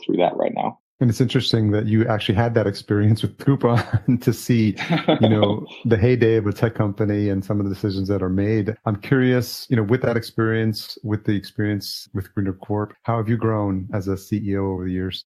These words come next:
Speaker 1: Oh, wow. That's a loaded question. <laughs> I think, you know, it's so humbling to be surrounded by people who are smarter than you,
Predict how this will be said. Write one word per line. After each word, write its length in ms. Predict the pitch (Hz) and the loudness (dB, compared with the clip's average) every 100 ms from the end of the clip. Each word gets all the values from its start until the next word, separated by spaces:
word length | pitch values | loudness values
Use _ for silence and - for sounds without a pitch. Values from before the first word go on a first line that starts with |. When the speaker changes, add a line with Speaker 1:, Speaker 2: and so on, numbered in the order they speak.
| _ _ | _ _
Speaker 1:
Oh, 120 | 107 | 4
wow. 260 | 95 95 92 | 6 4 2
That's 220 | 98 - | -4 -4
a 200 | 95 90 - - | -2 -2 -2 2
loaded 240 | 98 - | 2 2
question. 320 | - - - - _ _ _ | -2 -2 -4 -10 _ _ _
<laughs> 340 | _ _ _ - | _ _ _ 2
I 880 | - 202 - 208 - 196 _ - 143 | 4 2 4 2 2 -2 _ -2 4
think, 200 | 214 - - - | 4 4 -4 2
you 120 | 143 | 4
know, 200 | 147 - | 4 2
it's 220 | - 127 - | 2 2 0
so 520 | - 131 139 127 - - - | 2 6 8 6 2 -16 0
humbling 560 | 110 113 110 101 98 98 | 2 4 4 4 2 -2
to 80 | 95 | -2
be 140 | 92 | -2
surrounded 640 | - 92 95 95 95 95 - | -4 0 2 2 0 -4 -2
by 160 | 104 - - | -2 -2 -4
people 320 | 98 - - | -6 -4 -2
who 120 | 104 101 | 2 4
are 280 | 98 - - | 4 2 -2
smarter 420 | - - 95 95 | -4 2 4 2
than 140 | - - | 0 -6
you, 160 | 71 | -10